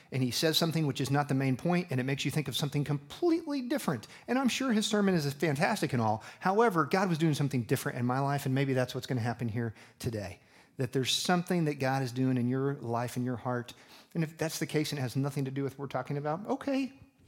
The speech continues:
that's cool. May the Spirit do something in your life today. So, as we go into Scripture, the first word, children.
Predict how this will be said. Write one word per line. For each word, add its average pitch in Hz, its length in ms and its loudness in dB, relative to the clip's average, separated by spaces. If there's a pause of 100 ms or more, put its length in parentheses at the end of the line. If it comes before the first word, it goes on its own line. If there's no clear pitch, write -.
(160)
that's - 160 -12
cool. 143 340 -6 (680)
May 143 80 -2
the 139 100 0
Spirit - 560 0
do 135 100 -6
something 120 360 -2
in 110 100 0
your 107 80 -2
life 104 380 -6 (680)
today. 92 340 -8 (1200)
So, 196 280 10 (160)
as 151 100 4
we 160 140 2
go 190 240 10
into 147 320 6
Scripture, 120 480 -2 (1120)
the 131 80 -4
first - 480 0
word, 131 340 0 (1500)
children. 104 480 -4